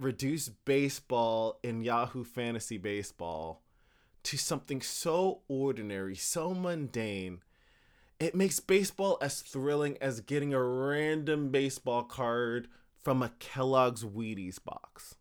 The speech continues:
It's just so disposable. And that at least would be random. You know,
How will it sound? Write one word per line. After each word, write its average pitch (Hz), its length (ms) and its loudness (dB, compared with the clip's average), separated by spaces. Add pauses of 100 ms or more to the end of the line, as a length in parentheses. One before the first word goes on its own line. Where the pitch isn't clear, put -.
(720)
It's - 240 -2
just - 400 -2
so 165 220 2
disposable. - 1040 -8 (1600)
And 208 220 4
that 339 280 12
at 302 220 10
least 185 300 2
would 165 260 4
be 143 160 4
random. 151 540 4 (840)
You 185 100 4
know, 175 180 6